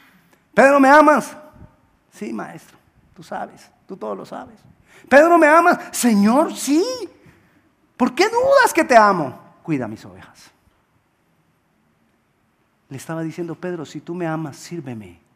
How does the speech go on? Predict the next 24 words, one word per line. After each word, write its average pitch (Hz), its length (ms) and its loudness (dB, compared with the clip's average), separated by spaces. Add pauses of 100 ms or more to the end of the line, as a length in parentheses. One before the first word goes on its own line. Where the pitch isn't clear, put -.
(1400)
Yo 135 100 -18
haré 139 120 -16
el 123 120 -18
resto. - 380 -20 (1300)
Solo 190 360 -8
ten 190 300 -6
la 147 100 -6
disposición 147 800 -12
para 143 240 -10
servirme. 131 760 -12
Yo 156 140 -10
haré 151 140 -8
el 151 100 -10
resto." 147 440 -18 (840)
Eso 196 220 -2
lo 208 80 -2
entendió 190 340 -2
David. 196 320 -2 (520)
Muchos 208 440 2
años 220 300 -6
antes 220 340 -8
lo 175 80 -2
entendió 170 320 -4
David. 196 320 -8